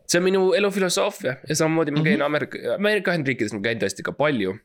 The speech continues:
Speaker 1: Ma tean, et sa ei
Speaker 2: Jah.
Speaker 1: leia üles. Äh,
Speaker 2: Ma, ma, ma, ma ühe korra peaaegu, aga siis, äh, ma ei saanud aru, nagu see oli nagu need mingid im-, imelikud klaasseinad või midagi
Speaker 1: Mhm.
Speaker 2: oli ja siis ma lihtsalt nagu nägin oma peegeldust veits ja ma olin,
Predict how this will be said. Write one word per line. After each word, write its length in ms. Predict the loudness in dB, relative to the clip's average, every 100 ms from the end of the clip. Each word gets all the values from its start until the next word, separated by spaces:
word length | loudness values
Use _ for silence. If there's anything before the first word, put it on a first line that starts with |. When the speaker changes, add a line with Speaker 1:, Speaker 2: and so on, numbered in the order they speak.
| _ _ _ -8
Speaker 1:
Ma 80 | -2
tean, 100 | -2
et 60 | 0
sa 100 | 0
ei 60 | 2
Speaker 2:
Jah. 60 |
Speaker 1:
leia 140 | 2 0
üles. 500 | 0 0 -4 -8 -12 _ _ _ -16
Äh, 640 | -14 -12 -14 -12 -10 -6 -2
Speaker 2:
Ma, 100 | -2
ma, 200 | 0 -2 -2
ma, 100 | 0
ma 140 | 0 2
ühe 280 | 4 4 4
korra 200 | 2 0
peaaegu, 720 | -2 0 2 2 -2 -4 -10 -12 -4
aga 160 | -2 0
siis, 520 | 2 0 -2 -6 -12 _ _ _ _ _ -18
äh, 60 | -18 _ -12
ma 220 | -2 0
ei 40 |
saanud 240 | 2 0 2
aru, 220 | 2 0
nagu 180 | -2 -2
see 120 | 0
oli 100 | 0
nagu 380 | 0 -2 -4 -6 _ _
need 100 | -6
mingid 240 | -4 -4 -2
im-, 180 | -2 0
imelikud 520 | 0 0 0 -2 -4 -2
klaasseinad 1160 | 0 0 -2 -6 -12 _ _ -6 -2 0 0 0
või 60 |
midagi 240 | 0 -2 0
Speaker 1:
Mhm. 40 | 0
Speaker 2:
oli 140 | 2
ja 60 | 0
siis 80 | -2
ma 120 | -2
lihtsalt 140 | -2 -4
nagu 140 | -2
nägin 220 | -2 0
oma 140 | -2 -2
peegeldust 500 | 0 0 0 -2 -2
veits 240 | -2 -2
ja 60 | -2
ma 80 |
olin, 140 | -2